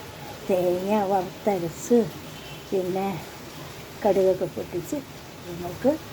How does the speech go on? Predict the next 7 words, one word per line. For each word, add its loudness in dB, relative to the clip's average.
സൂപ്പർ 4
സാധനം -2
മത്തങ്ങയും 2
പയറും 4
എലിശ്ശേരി, 4
ചിക്കൻ 2
ചില്ലി 2